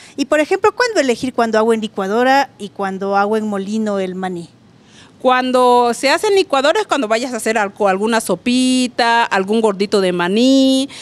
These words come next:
Speaker 2: pero cuando vayas a hacer un corviche o vayas a hacer, eh, alguna cazuela, de ley tiene que utilizar el molino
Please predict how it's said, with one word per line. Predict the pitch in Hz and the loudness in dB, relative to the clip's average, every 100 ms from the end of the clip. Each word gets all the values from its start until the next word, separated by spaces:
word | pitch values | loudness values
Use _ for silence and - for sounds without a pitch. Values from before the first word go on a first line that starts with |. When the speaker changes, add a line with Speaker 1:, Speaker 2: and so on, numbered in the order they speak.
| - | -8
Speaker 2:
pero | - 220 | -2 0
cuando | 208 202 | 0 0
vayas | 208 240 302 | 0 0 0
a | |
hacer | 294 269 | -2 -2
un | 294 | -2
corviche | 285 247 196 196 269 - 233 226 - | -2 -2 -2 -2 -2 -2 0 0 0
o | 190 | -2
vayas | 190 208 226 233 | 0 2 0 -2
a | |
hacer, | 208 - 220 | -4 -2 0
eh, | 220 196 185 175 | 2 2 0 0
alguna | 175 180 240 247 | 0 0 0 0
cazuela, | 254 226 240 269 | -2 -2 0 0
de | 220 180 | -2 -4
ley | 202 269 | -2 -2
tiene | 311 269 | -4 -6
que | 254 | -8
utilizar | 226 208 175 - 185 | -12 -10 -10 -6 -4
el | 190 | -4
molino | 165 151 165 160 | -6 -6 -6 -8